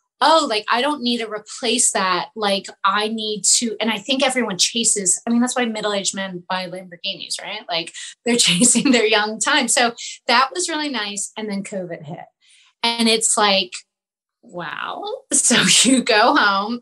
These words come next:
and you're in alone in with your thoughts, which I'm usually listening to podcasts 'cause I can't be alone. And so you, it, that really, I mean, it was a horrible time, but that really made me be like, "Okay,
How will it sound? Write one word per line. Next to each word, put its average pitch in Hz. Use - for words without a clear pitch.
and 214
you're 202
in 214
alone 220
in 214
with 202
your -
thoughts, 175
which 190
I'm 208
usually 220
listening 196
to -
podcasts 170
'cause -
I 170
can't 175
be 175
alone. 170
And 233
so -
you, 262
it, 254
that 311
really, 226
I 247
mean, 240
it -
was 233
a 220
horrible 240
time, 208
but 208
that 214
really 233
made 208
me 208
be 208
like, 196
"Okay, 202